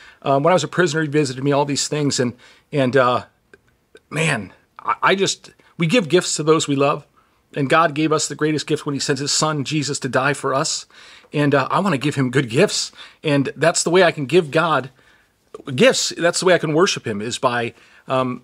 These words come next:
caring for the least of these. And that's what he said. He said, "Anything for, you did for the least of these, you did for me." And so this is about me worshiping my God. This is about me, uh, showing my love to Jesus by doing what he's commanded me to do. He says, "If you love me,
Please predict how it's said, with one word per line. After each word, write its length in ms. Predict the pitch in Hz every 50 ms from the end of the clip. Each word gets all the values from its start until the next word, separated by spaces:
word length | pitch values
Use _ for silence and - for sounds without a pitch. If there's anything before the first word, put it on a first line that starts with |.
| _ _
caring 280 | - 165 185 190 185
for 120 | - - 151
the 80 | 143
least 280 | 135 147 160 147 - -
of 80 | 123 104
these. 400 | 113 107 107 101 - - - - - _ _ _
And 120 | 123 139
that's 120 | 147 160 -
what 80 | 156
he 60 | 143 135
said. 200 | - 151 143 135
He 40 |
said, 160 | 123 - 139 -
"Anything 380 | - 170 180 180 - 175 170
for, 160 | - - 160 160 -
you 120 | 160 147
did 160 | 143 147 147 139
for 60 | 139
the 80 | 147
least 260 | 139 139 165 160 - -
of 60 | 147
these, 280 | 156 160 160 - - - _ _ _
you 160 | 156 175 170
did 220 | 139 151 147 131 -
for 260 | - - - 127 120
me." 560 | 113 104 113 127 131 123 113 104 90 - _ _ _ - - _
And 160 | - 139 120
so 140 | - - 147
this 180 | 156 220 208 202
is 60 | 214
about 220 | 156 165 151 127
me 140 | 139 156 165
worshiping 480 | 151 127 139 151 143 - 135 - 139 131
my 120 | 120 123
God. 420 | 117 120 117 127 135 120 117 - - _ - - - _ -
This 180 | 175 - -
is 120 | 202 151 -
about 200 | 156 147 139 127
me, 320 | 143 160 185 175 147 131 - - - - - -
uh, 200 | - 139 147 143 -
showing 340 | - - - 175 175 160 151
my 160 | 147 151 156
love 260 | 147 143 151 143 -
to 80 | - 131
Jesus 420 | 113 107 131 170 165 120 110 - -
by 120 | - 120
doing 260 | 117 120 156 160 156
what 100 | 147 147
he's 140 | 143 - -
commanded 480 | - - 135 127 135 127 127 135 120 117
me 80 | 135
to 80 | 120 123
do. 160 | 123 170 156
He 100 | 123 139
says, 240 | - - 160 143 147
"If 100 | 139 -
you 100 | 156 151
love 280 | 147 160 180 196 139 135
me, 260 | 127 127 127 135